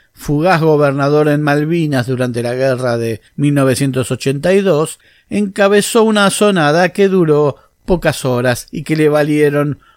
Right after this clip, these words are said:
una condena a quince años de prisión para evitarle el correspondiente fusilamiento que Perón solía evitar para sus ex camaradas, además de condenas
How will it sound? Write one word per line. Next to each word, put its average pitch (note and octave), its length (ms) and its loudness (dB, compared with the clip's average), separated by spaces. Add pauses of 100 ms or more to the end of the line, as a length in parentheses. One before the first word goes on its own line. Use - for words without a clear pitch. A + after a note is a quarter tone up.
(100)
una E3 280 2
condena D3+ 600 0
a C3 140 -4
quince D3 540 -4
años C#3+ 240 0
de D3 140 0
prisión C3+ 720 -4 (180)
para A3+ 160 2
evitarle D3+ 600 2
el C3+ 100 0
correspondiente C#3+ 760 0
fusilamiento C#3 920 -2
que D#3+ 160 0
Perón C3 560 0 (240)
solía C#3+ 640 2
evitar B2 580 0
para A#2 340 2
sus - 280 -6
ex A#2+ 240 -4
camaradas, F#2 920 -8
además E3+ 340 2
de F#3+ 80 2
condenas F3+ 880 0